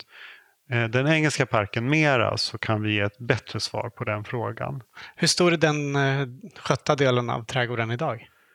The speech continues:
Speaker 1: Ungefär fem hektar har vi. Och, eh, då är det ju väldigt olika intensitet i de olika delarna.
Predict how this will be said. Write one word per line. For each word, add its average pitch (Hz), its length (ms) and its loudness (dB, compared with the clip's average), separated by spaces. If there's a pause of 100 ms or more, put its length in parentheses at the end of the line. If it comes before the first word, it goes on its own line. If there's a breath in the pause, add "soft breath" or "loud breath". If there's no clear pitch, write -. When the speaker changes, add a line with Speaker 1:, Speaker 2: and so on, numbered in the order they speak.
(320 soft breath)
Speaker 1:
Ungefär 147 600 2
fem 120 240 0
hektar 113 520 -2 (340)
har 120 200 -2
vi. 110 180 -8 (680 loud breath)
Och, - 460 -4
eh, 120 400 2
då 135 400 0
är 131 180 4
det 123 60 2
ju 123 180 2
väldigt 113 480 0
olika 113 1000 0 (300 loud breath)
intensitet 127 1120 0
i 117 60 2
de 113 160 -2
olika 110 320 -4
delarna. 123 760 2